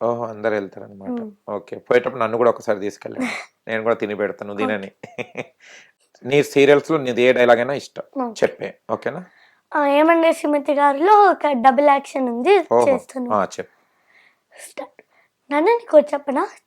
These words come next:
Speaker 2: "చెప్పు." "ఈరోజు మా స్కూల్లో మా ఫ్రెండ్స్ని ఒక ట్విస్ట్ క్వశ్చన్ అడిగాను, దాంతో ఎవ్వరు సమాధానం చెప్పలేకపోయారు. దీంతో నేనేం చెప్పానో తెలుసా?" "ఏం చెప్పావు?" "మ్,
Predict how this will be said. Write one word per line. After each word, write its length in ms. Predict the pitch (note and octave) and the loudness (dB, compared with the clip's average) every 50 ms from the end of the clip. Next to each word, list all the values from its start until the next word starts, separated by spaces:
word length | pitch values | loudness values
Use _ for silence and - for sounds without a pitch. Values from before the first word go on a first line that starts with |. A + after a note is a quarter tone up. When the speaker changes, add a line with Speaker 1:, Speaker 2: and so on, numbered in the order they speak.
| - - | -4 -4
Speaker 2:
"చెప్పు." 280 | D4 - - D4 B3 - _ _ _ _ _ _ _ _ _ _ _ - | -4 -2 -2 -4 -4 -4 _ _ _ _ _ _ _ _ _ _ _ -4
"ఈరోజు 380 | D#4 A#3+ C#4+ C4+ C4+ A3+ D4 F4 | 2 4 4 4 4 2 0 0
మా 240 | F#4+ G4+ G#4 G4+ | 2 2 2 2
స్కూల్లో 600 | - - - - D#4 C#4+ C4 B3 B3 B3+ C#4+ F#4 G4+ | 0 -2 -6 -4 -4 -4 -2 -2 0 2 2 2 2
మా 140 | G4 F#4 D#4+ | 2 -2 -2
ఫ్రెండ్స్ని 480 | - - D4+ C#4 C4 - - - F4+ | -2 -2 -4 -4 -4 -6 -6 -6 -4
ఒక 120 | F4 - F4+ | -4 -4 -4
ట్విస్ట్ 360 | - - A4 A#4+ A#4 A#4+ - | 0 4 4 4 2 0 -6
క్వశ్చన్ 300 | - D#4+ - E4 D4+ C4+ | -10 -8 -6 -4 -4 -4
అడిగాను, 320 | B3 A#3+ A#3 A#3+ A#3+ B3 - _ _ - - - _ _ E4+ | -4 -4 -6 -8 -8 -10 -14 _ _ -20 -20 -20 _ _ 0
దాంతో 240 | E4 D4+ D4+ F4 | 0 2 4 4
ఎవ్వరు 420 | E4 D#4 C4 A#3+ A#3+ B3+ C#4 C#4 D4+ | 4 4 4 2 0 0 0 0 0
సమాధానం 540 | D4 - F4 D#4+ D#4+ D#4 C#4+ D#4 D4+ D#4 D4+ | -2 -2 -2 0 0 0 0 0 0 0 -2
చెప్పలేకపోయారు. 800 | D#4+ D4+ - - D4 C#4+ C#4+ C#4 C#4+ A#3+ C#4+ C4+ B3+ A#3+ C4 - - _ _ _ _ _ _ _ _ _ _ _ _ _ _ _ _ _ _ _ _ _ _ _ D4+ | -4 -4 -2 -2 -2 0 -2 -2 -4 -4 -4 -4 -4 -6 -8 -10 -14 _ _ _ _ _ _ _ _ _ _ _ _ _ _ _ _ _ _ _ _ _ _ _ -6
దీంతో 480 | C#4+ A#3+ A3+ D4 D4+ D#4 D4 - E4+ | -4 -2 0 0 0 0 0 0 0
నేనేం 380 | D#4+ D#4+ D#4+ C#4+ C4 C4 D4 F4+ | 0 0 0 0 0 0 -2 -2
చెప్పానో 460 | F4 - - - - F4+ D#4 C4+ C4 | -2 -2 -2 -2 0 0 0 0 -2
తెలుసా?" 840 | C4 - B3+ B3+ B3+ B3+ - - - C#4 B3 A#3 A3+ A#3 C#4 F4 F#4 - - - - - _ _ - E4+ | -4 -4 -4 -2 -2 -2 -4 -4 -4 -2 -2 -2 -2 -2 -2 -2 -4 -6 -12 -20 -20 -20 _ _ -12 -10
"ఏం 60 | D#4+ | -10
చెప్పావు?" 320 | D#4 - - - F#4+ G4 - - - - _ _ _ _ _ _ _ _ _ _ _ _ _ _ - C#4+ | -10 -12 -6 -6 -6 -6 -6 -10 -20 -20 _ _ _ _ _ _ _ _ _ _ _ _ _ _ -6 -4
"మ్, 300 | C#4 C4+ C4 C4 C#4+ | -2 -2 -2 -4 -6